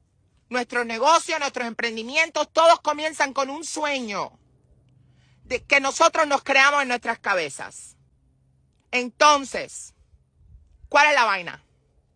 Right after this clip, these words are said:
¿Cuál es el problema? ¿Cuál es el pedo? Como dicen todos los mexicanos. Hay que apoyar al gremio artístico. Hay que desmoralizar a los que tratan de humillarlos y pisotearlos.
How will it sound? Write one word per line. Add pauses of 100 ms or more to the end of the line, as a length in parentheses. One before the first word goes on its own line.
(420)
¿Cuál
es
el
problema?
¿Cuál
es
el
pedo?
Como
dicen
todos
los
mexicanos. (600)
Hay
que
apoyar
al
gremio
artístico. (960)
Hay
que
desmoralizar
a
los
que
tratan
de
humillarlos
y
pisotearlos.